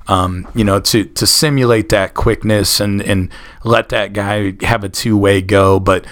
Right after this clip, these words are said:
you also gotta do it to where you're not putting anybody in, in danger, um, you know, any of your team in, in danger. But it's hard sometimes. That's one of the, um, I'll never forget this. I, I obviously, uh, mentioned that, that Bo is a good friend of mine at,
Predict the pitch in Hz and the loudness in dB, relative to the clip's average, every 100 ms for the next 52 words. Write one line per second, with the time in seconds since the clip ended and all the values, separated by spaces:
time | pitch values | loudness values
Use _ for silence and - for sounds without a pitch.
0 | - - - 120 131 135 - 113 107 95 | -20 -20 -8 0 2 2 2 0 2 2
1 | 95 104 107 92 - 98 98 107 104 104 | 0 2 2 0 -2 2 2 2 2 2
2 | 104 95 - 107 95 101 98 95 98 98 | 0 -2 0 -2 0 -2 -2 -2 -2 0
3 | 95 90 90 - 101 92 95 107 107 101 | -2 -4 -6 -6 -4 -2 0 0 0 0
4 | 92 90 90 - - - - 87 87 87 | 0 -2 -4 -14 -20 -18 -6 -4 -4 -6
5 | 92 - - 120 107 98 104 104 95 92 | -14 -20 -10 0 2 4 2 2 2 2
6 | 110 135 - 101 95 92 - 101 92 92 | 2 0 -2 -2 0 -2 -4 -4 -2 -2
7 | 98 92 101 98 123 - - 175 170 127 | -4 -2 0 0 0 -2 -2 -2 -2 -2
8 | 110 98 98 - 120 - 135 113 98 92 | -2 -4 -2 -2 -2 0 0 2 2 2
9 | - - - - - _ - 101 98 110 | -2 -14 -20 -20 -20 _ -4 0 2 2
10 | 143 139 131 139 123 139 101 90 95 95 | 2 0 0 -2 0 0 0 0 0 -2
11 | 98 101 104 101 95 104 95 95 - - | -2 -2 -2 -2 -2 0 0 0 -6 -8
12 | 92 92 92 95 104 101 98 90 - - | -8 -6 -8 -2 -2 -2 -4 -6 -8 -6
13 | 92 92 104 98 92 95 92 - 104 104 | -4 0 2 2 -2 -4 -6 -4 -2 -2
14 | 92 92 90 90 | 0 -2 -4 -8